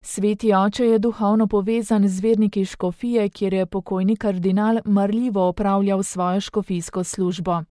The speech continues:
Z občudovanjem se spominjam njegove trdne zvestobe Kristusu kljub pomanjkanju in preganjanjih Cerkve,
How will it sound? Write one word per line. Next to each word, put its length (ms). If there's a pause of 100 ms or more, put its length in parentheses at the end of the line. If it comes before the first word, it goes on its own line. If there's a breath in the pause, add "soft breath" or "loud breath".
(400)
Z 120
občudovanjem 960
se 300
spominjam 600
njegove 440
trdne 420
zvestobe 680
Kristusu 880
kljub 320
pomanjkanju 800
in 160
preganjanjih 760
Cerkve, 600